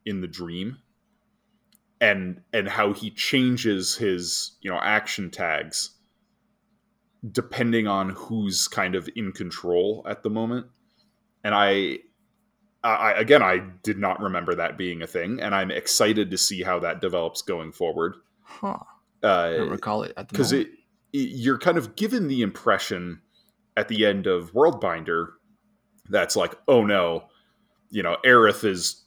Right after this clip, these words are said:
Speaker 1: completely gone now. He's just controlled by, uh, Yelene." Because every time,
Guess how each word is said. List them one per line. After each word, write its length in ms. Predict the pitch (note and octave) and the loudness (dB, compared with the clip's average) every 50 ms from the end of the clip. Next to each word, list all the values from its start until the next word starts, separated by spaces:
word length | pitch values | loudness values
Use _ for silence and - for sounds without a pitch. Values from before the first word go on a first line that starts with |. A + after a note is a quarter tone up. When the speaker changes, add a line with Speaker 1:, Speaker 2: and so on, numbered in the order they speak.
| _ _ | _ _
Speaker 1:
completely 520 | - C3 A2 - - A2+ A2+ G#2+ F#2+ F#2+ F#2 | -4 -4 -4 -2 0 0 0 0 -2 -4 -2
gone 300 | D#2+ G2+ G2+ F#2 F2+ F2 | 0 2 2 2 2 0
now. 180 | F2 F2 E2+ E2+ | -2 -2 -2 -2
He's 200 | F#2 G2 F#2+ - | -4 -6 -8 -6
just 180 | - F#2+ - - | -6 -6 -6 -6
controlled 720 | - G#2 F2 - - - G#2+ G2+ F#2+ F2+ F2 D#2 F2 E2 | -6 -8 -10 -8 -2 2 4 4 4 2 0 -4 -4 -2
by, 460 | F#2 E2+ D#2+ D#2+ D#2 D#2 D#2 D2+ D2 - _ _ _ _ _ _ _ _ _ _ _ _ _ _ _ _ - | -2 0 0 -2 -2 -4 -6 -8 -10 -14 _ _ _ _ _ _ _ _ _ _ _ _ _ _ _ _ -2
uh, 340 | F#2 E2+ D#2 D2+ D2 C#2+ A#1+ - - - - | 0 0 2 0 -2 -2 -4 -8 -12 -14 -14
Yelene." 680 | A2+ F#2+ F2 F#2 F2 E2+ G#2+ B2+ A#2+ F#2 E2 D#2+ E2+ - | -14 -8 -4 -4 -2 0 0 0 0 0 -4 -6 -10 -12
Because 260 | - G#2 - B2 A2+ | -6 -2 -2 0 2
every 220 | - D#3 C#3 D3+ D3 | 2 2 2 0 -2
time, 560 | - D3+ C#3+ C#3 B2+ A#2 A2+ A2 G#2+ - - | 0 2 2 2 2 0 -2 -2 -4 -8 -14